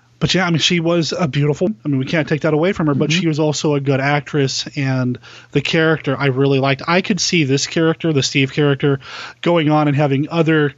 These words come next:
Speaker 1: monster adventures with Doctor Hastings.
Speaker 2: Yeah, I could
Speaker 1: You know?
Speaker 2: see that. I, I thought the two really played well. I thought there was a chemistry there between them. I thought, and she held her own against, you know, with Agar, who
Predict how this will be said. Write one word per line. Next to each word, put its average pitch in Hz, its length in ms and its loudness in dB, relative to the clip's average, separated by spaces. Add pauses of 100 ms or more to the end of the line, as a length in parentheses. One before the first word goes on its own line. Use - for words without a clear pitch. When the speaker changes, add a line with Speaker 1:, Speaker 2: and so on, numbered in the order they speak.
(420)
Speaker 1:
monster 156 540 0
adventures 131 760 -2
with 147 140 -2
Doctor 143 320 0
Hastings. 131 600 -4 (1080)
Speaker 2:
Yeah, 262 240 0 (100)
I 170 100 -2
could - 40 -10
Speaker 1:
You 269 60 2
know? - 60 -4
Speaker 2:
see 123 160 0
that. - 360 0
I, 151 120 0 (140)
I - 40 -2
thought 208 300 -2
the 185 100 0
two 196 240 -2
really 147 500 0 (300)
played 143 260 -2
well. 113 140 -4
I - 20 -2
thought 185 140 0
there 190 80 0
was 165 240 0
a - 180 -4
chemistry 131 400 0
there 139 160 -4
between - 300 -6
them. 143 100 -2
I 151 40 -4
thought, 156 200 -4 (320)
and 156 160 0
she 196 140 0
held 165 180 2
her 131 160 2
own 127 160 0
against, 120 300 -4 (180)
you 127 120 -4
know, - 220 -6
with 131 160 0
Agar, - 300 -4
who - 140 -6